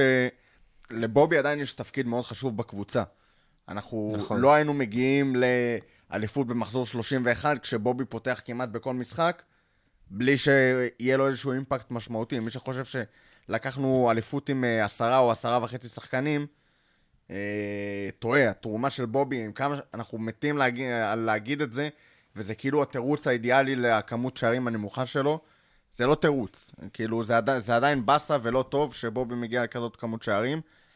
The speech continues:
Speaker 1: אבל עדיין יש לו תרומה מאוד משמעותית על המגרש,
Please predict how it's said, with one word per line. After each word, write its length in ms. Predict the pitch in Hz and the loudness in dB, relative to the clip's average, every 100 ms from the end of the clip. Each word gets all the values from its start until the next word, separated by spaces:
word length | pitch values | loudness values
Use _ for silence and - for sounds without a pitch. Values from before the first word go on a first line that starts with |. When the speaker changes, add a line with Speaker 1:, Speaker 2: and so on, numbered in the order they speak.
| _ | _
Speaker 1:
אבל 140 | 92 101 | -8 -4
עדיין 300 | 107 135 143 | -2 -2 -4
יש 140 | 135 | -8
לו 60 | 143 | -12
תרומה 440 | - 113 110 127 | -10 -6 -2 -2
מאוד 460 | 123 107 127 139 117 | 0 -2 0 0 -2
משמעותית 560 | 127 - 107 104 127 | -8 -6 -8 -6 -6
על 100 | 117 | -4
המגרש, 480 | 107 101 101 135 139 | -4 -6 -2 -2 -2